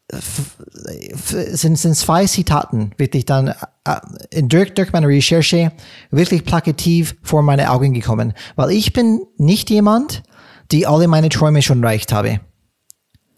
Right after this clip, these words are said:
Aber es gibt schon manche, die schon da war, die wirklich alles erreicht haben, was die sich vorgenommen haben.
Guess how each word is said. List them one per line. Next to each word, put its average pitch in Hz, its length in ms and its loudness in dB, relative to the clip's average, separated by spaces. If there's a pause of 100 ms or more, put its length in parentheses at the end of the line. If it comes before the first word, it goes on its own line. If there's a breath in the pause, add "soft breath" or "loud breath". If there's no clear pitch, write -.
(340)
Aber 143 180 2
es 147 120 2
gibt 220 140 0
schon 131 200 2
manche, 110 440 -2 (680)
die 139 100 4
schon 139 220 2
da 127 140 2
war, 120 500 0 (360)
die 131 140 2
wirklich 170 460 0
alles 151 300 2
erreicht 147 340 2
haben, 165 420 0 (640 soft breath)
was 147 220 2
die 160 120 2
sich 147 200 0
vorgenommen 127 480 2
haben. 107 300 -4